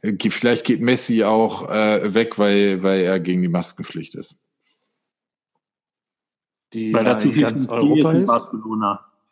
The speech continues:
Speaker 1: Hm?
Speaker 3: Da sind zu viele fünf G Masten
Speaker 1: Genau.
Speaker 3: in Bar-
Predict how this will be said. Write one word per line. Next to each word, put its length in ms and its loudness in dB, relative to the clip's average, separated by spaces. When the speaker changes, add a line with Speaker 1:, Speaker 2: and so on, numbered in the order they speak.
Speaker 1:
Hm? 400 2
Speaker 3:
Da 140 0
sind 180 -2
zu 140 0
viele 240 0
fünf 240 -2
G 160 2
Masten 400 -2
Speaker 1:
Genau. 300 4
Speaker 3:
in 80 -6
Bar- 180 -8